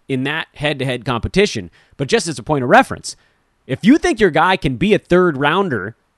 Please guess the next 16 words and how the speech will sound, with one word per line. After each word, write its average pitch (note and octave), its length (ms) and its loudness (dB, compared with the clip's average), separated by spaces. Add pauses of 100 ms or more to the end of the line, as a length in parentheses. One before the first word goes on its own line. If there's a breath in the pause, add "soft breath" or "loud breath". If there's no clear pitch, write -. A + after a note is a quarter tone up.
(140)
if E3 220 -2
they G3 200 4
are D#3 200 4
a C3+ 140 0
very F3+ 580 2
durable D#3+ 600 4
third B2 320 -2
rounder, G#2+ 480 -2
you A#3 240 6
could F4+ 180 2
be D4 160 0
a G#3+ 60 6
first C#4 400 0
rounder G3+ 320 -2
by A#2 180 0
totals. A#2+ 600 -6